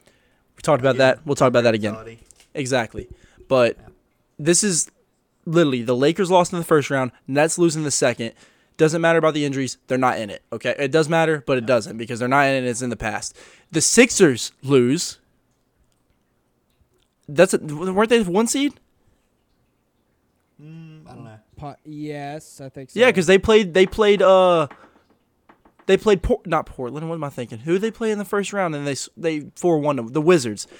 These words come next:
Speaker 1: They played the Wizards in the first round, the eight seed. They, the number one seed's out. The number one seed's out in the West. I mean, this is crazy, to be honest.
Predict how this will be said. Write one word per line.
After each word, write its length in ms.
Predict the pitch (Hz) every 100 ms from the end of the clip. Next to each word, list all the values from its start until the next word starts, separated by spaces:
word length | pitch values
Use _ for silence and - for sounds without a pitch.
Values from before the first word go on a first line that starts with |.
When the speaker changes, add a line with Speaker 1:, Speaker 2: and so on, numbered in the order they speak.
| - -
Speaker 1:
They 80 |
played 180 | 151 190
the 80 | 185
Wizards 300 | 196 196 190
in 80 | 190
the 60 |
first 280 | 170 180 165
round, 200 | 156 143
the 80 | 139
eight 120 | 139
seed. 300 | - 123 104 _ _ _ _ _ _ _ _
They, 420 | 156 185 180 151 _ _ _ _ _ _ _
the 160 | 170 156
number 240 | 151 214
one 240 | 208 202 202
seed's 320 | - 143 120
out. 300 | 117 127 - -
The 100 | 165
number 200 | 180 220
one 200 | 220 233
seed's 320 | - 233 190
out 180 | 208 208
in 120 | 185
the 80 | 170
West. 520 | 165 127 131 - - _ _ _ _ _ _ _ _ _ _ _ _ _ _ _ _ _ _ -
I 100 | 170
mean, 440 | 175 160 143 120 _ _ _
this 220 | 156 196
is 100 | 185
crazy, 480 | - 208 294 117 107 -
to 100 | 160
be 140 | 156 175
honest. 460 | 214 165 104 -